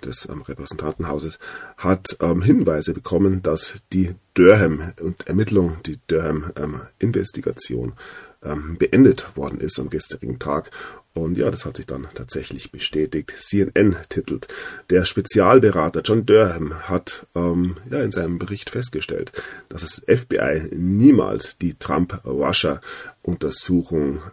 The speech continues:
ähm, herausgeben hätte dürfen. Man hatte tatsächlich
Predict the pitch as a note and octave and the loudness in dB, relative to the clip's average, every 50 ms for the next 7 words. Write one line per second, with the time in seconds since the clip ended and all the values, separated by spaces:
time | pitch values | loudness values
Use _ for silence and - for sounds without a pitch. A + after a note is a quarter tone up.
0 | - _ _ - C#2+ C#2+ C#2 C#2 C#2 C#2 C#2 C#2+ D2+ _ _ _ _ _ _ _ | -20 _ _ -4 -4 -2 -2 -2 -2 -4 -6 -8 -12 _ _ _ _ _ _ _
1 | _ _ _ _ _ _ _ G2 F2+ D#2+ - A#1 A#1+ C2+ - - - - B1 - | _ _ _ _ _ _ _ -6 -6 -4 -2 -2 -2 -2 -2 -4 -8 -10 -16 -20
2 | _ _ _ - D#2 D2 D#2+ D#2 D2+ - - _ - B1+ B1+ - E2 E2 F2 - | _ _ _ -6 -6 -4 -4 -6 -8 -10 -18 _ -14 -14 -8 -6 -6 -8 -8 -12
3 | - - - - _ _ - G2+ G#2+ G#2+ A2+ A2 - - E2+ C2+ - - - - | -18 -20 -20 -20 _ _ 0 4 6 6 6 6 4 2 2 2 2 -2 -10 -16
4 | - - - - _ - D#2+ E2 D#2+ - F2+ E2 - - - - - D2 B1+ - | -16 -16 -18 -14 _ -10 -8 -8 -6 -6 -6 -6 -6 -10 -12 -10 -10 -10 -10 -10
5 | - C2+ B1 - - | -12 -12 -14 -14 -16